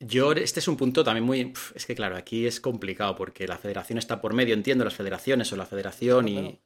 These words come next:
Speaker 1: es complicado cambiar todo eso. Pero yo cuando la gente me pregunta, yo les digo, "Mira, eh, si fuese algo de, de operar a corazón abierto, de pilotar un avión,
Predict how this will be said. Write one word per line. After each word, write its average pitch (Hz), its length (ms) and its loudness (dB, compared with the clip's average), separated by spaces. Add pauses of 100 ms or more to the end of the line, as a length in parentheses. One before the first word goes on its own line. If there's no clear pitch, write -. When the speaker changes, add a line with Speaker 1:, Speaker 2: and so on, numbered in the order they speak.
(100)
Speaker 1:
es - 60 -20
complicado 110 400 -2
cambiar 110 260 2
todo 123 120 2
eso. 123 180 -2 (380)
Pero 139 120 10
yo 151 180 10
cuando 156 280 6
la 123 80 6
gente 135 220 2
me 156 120 4
pregunta, 139 600 4 (220)
yo 139 80 4
les 135 100 4
digo, 117 140 6
"Mira, 123 260 4
eh, 117 220 4
si 117 140 0
fuese 139 240 0
algo 175 180 2
de, 123 420 2
de 117 100 0
operar 117 440 4
a 110 100 4
corazón 117 320 0
abierto, 113 380 2
de 107 100 2
pilotar 107 340 0
un 135 100 2
avión, 113 500 4